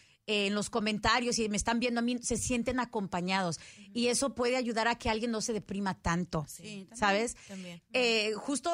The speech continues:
Speaker 1: yo abordé este tema un poco en redes sociales y en los comentarios. Muchas personas me decían que ellos en redes sociales interactúan y comentan,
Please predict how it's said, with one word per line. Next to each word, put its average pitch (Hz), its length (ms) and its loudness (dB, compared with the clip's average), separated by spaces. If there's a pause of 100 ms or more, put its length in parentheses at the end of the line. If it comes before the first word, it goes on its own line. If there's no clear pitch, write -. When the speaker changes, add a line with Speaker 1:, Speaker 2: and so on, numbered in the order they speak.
(280)
Speaker 1:
yo 240 120 2
abordé 254 240 2
este 254 160 0
tema 247 280 2
un 254 100 0
poco 247 320 0
en 233 100 2
redes 226 220 0
sociales 233 500 2
y 240 60 0
en 226 100 0
los 202 140 -2
comentarios. 220 600 0
Muchas 359 880 2
personas 254 640 0
me 240 120 0
decían 214 540 0 (520)
que 226 320 2 (240)
ellos 269 320 2
en 277 160 2
redes 240 220 2
sociales 233 400 2
interactúan 269 1000 2
y 214 80 -6
comentan, 233 800 2